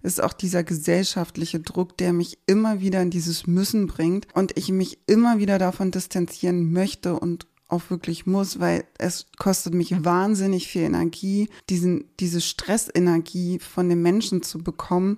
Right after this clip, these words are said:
Wirklich alleine, wenn ich manchmal hier in unserem Ort Leute beobachte, wie sie mit ihrem Hund spazieren gehen. Also da ist auch so viel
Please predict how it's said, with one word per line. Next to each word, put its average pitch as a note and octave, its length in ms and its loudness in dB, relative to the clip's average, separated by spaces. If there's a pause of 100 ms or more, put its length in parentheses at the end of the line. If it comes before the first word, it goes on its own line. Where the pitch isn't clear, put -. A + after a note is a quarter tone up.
(160)
Wirklich G3+ 480 2
alleine, G3 360 2
wenn G3 120 2
ich F#3+ 100 -2
manchmal F#3+ 460 0 (100)
hier G3+ 460 0 (160)
in G3 120 2
unserem F#3 420 2
Ort F#3+ 360 2 (100)
Leute G3 380 2
beobachte, F#3+ 560 2
wie F#3+ 80 0
sie F#3+ 140 2
mit G3 180 2
ihrem F3+ 240 2
Hund C#4 340 6
spazieren E3+ 680 -2
gehen. E3+ 220 2
Also F3+ 180 2
da F#3+ 260 2
ist F#3 80 -2
auch G#3+ 220 0
so A3+ 200 -2
viel G#3+ 400 0